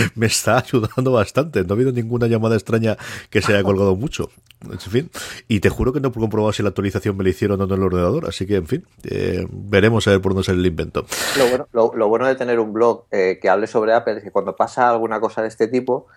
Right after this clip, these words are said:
Speaker 2: yo lo que hago es pedir a los editores que escriban cómo solucionarlo. Entonces, quien me llama, lo redirecciono al blog y paso, pues, <laughs>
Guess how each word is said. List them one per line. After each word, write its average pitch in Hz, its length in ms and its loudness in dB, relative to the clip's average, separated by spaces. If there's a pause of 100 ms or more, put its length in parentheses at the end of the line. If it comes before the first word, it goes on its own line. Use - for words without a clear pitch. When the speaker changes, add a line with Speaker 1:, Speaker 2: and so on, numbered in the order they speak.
(300)
Speaker 2:
yo 113 140 2
lo 117 100 6
que 120 60 4
hago 120 100 2
es - 80 -4
pedir 107 300 0
a 117 40 6
los 117 160 -2
editores 117 460 0
que 95 160 0
escriban 110 520 2
cómo 107 220 -2
solucionarlo. 117 600 0
Entonces, 107 280 -10
quien 95 200 -2
me 95 120 0
llama, 117 420 0 (260)
lo 107 160 0
redirecciono 98 580 0
al 113 100 4
blog 120 200 2 (280)
y 117 40 0
paso, 113 240 -2 (100)
pues, 101 160 -6 (960)
<laughs> - 300 0